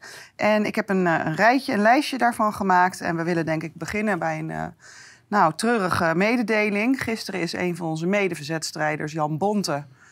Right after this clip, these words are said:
ehm, ja, door de politie, eh, meegenomen, eh, op verdenking van opruiing.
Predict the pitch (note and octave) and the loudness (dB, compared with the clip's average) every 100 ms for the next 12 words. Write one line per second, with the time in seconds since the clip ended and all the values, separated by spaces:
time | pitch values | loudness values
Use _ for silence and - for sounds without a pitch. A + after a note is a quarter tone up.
0 | - _ _ - D#3+ E3+ D#3+ E3 D#3+ G3+ | -20 _ _ -4 -2 -2 -4 -8 -8 -4
1 | D#3+ C#3+ - D#3+ E3+ F3 G3+ - A3 G#3+ | -4 -4 -8 -6 -2 -2 -2 -6 -4 -2
2 | G3+ G#3 G3+ G3+ G3+ G3 F#3+ A3 E4+ - | -2 0 0 -2 -2 0 0 0 -4 -6
3 | _ - - - F3 E3+ - F3 F3 E3+ | _ -20 -20 -8 -4 -4 -6 -4 -2 -2
4 | D#3+ D3+ D#3+ D#3 D#3 G3+ G#3 G#3 G#3+ A#3 | -4 -6 -4 -4 -4 -6 -2 0 0 0
5 | D4+ | -4